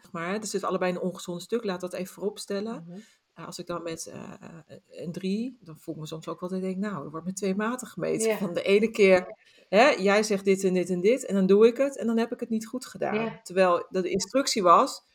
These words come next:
Speaker 1: zoals jij dat, ik heb het gedaan zoals jij mij die instructie hebt,
Speaker 2: Ja, maar dan heeft het
Speaker 1: eh,
Speaker 2: niet tot het
Speaker 1: gegeven.
Speaker 2: resultaat geleid wat ze verwacht was
Speaker 1: Juist.
Speaker 2: en
Speaker 1: En dan
Speaker 2: dan,
Speaker 1: word ik daarop
Speaker 2: en dan ben jij degene die het niet goed hebt gedaan. Ja,
Speaker 1: Ja.
Speaker 2: herkenbaar.
Speaker 1: Dan ben ik
Speaker 2: Ja.
Speaker 1: degene die het niet heb ge-,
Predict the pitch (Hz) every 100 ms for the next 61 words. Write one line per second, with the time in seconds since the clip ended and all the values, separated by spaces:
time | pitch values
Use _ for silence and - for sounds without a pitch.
0 | _ _ _ _ _ _ _ - 196 196
1 | 208 208 - _ 196 196 196 190 226 247
2 | 196 185 196 214 196 175 175 180 185 -
3 | 190 196 190 - 214 190 185 190 190 214
4 | 220 233 208 214 285 233 196 - 196 202
5 | 220 - 196 190 190 190 - 185 180 208
6 | 254 220 180 214 208 220 220 214 226 240
7 | 226 - 208 208 196 202 220 247 220 202
8 | 196 208 208 208 - 285 202 180 - 156
9 | 170 175 294 165 190 185 - 175 170 170
10 | 175 208 202 254 - - 196 196 202 226
11 | 220 254 262 262 -